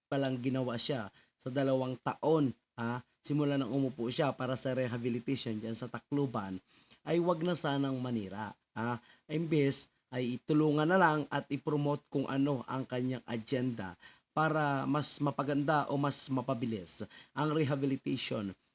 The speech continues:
na nangyayari dyan sa Tacloban. Dahil unang-una, alam po natin na depressed po mga tao dyan. Marami yung nagurgor, ah, maraming pamilya yung mga naulila, naghihiwalay,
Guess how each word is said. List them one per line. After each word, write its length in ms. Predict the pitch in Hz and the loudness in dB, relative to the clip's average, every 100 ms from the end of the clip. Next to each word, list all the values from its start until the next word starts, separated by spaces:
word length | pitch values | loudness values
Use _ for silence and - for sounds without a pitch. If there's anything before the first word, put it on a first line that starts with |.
| _ | _
na 160 | 143 156 | 0 2
nangyayari 560 | 156 143 139 127 120 | 2 2 0 -2 -4
dyan 360 | 104 78 104 101 | -4 -6 -6 -6
sa 120 | 110 | -8
Tacloban. 640 | - - 101 82 92 90 104 | -12 -10 -10 -10 -12 -10 -2
Dahil 240 | 143 143 | 0 2
unang-una, 600 | 175 170 190 196 196 170 | 2 4 4 6 6 6
alam 240 | 143 143 | 2 0
po 120 | 135 139 | 0 0
natin 360 | 147 139 127 - _ - | 0 0 -4 -4 _ -4
na 160 | 143 | -2
depressed 400 | 139 - 143 139 | 0 -2 -4 -4
po 160 | - 135 | -2 -2
mga 320 | 123 117 107 | -2 -4 -6
tao 160 | 95 117 | -6 -2
dyan. 320 | 151 135 113 - - | 0 2 -2 -6 -8
Marami 480 | 120 120 117 120 120 | -4 -2 0 0 0
yung 320 | 110 110 110 | -2 -4 -4
nagurgor, 800 | 120 110 104 113 156 165 156 139 - _ - | -4 -4 -8 0 4 6 4 2 -4 _ -4
ah, 160 | 139 | 0
maraming 480 | 139 135 127 127 127 | 2 2 2 0 0
pamilya 560 | 120 123 131 131 131 127 | 0 0 2 2 2 2
yung 160 | 123 | 0
mga 240 | 120 120 - | -2 -4 -4
naulila, 640 | 117 143 170 156 147 135 | -2 0 2 0 0 -2
naghihiwalay, 800 | 123 110 113 123 151 160 131 | -6 -6 -6 -2 0 2 2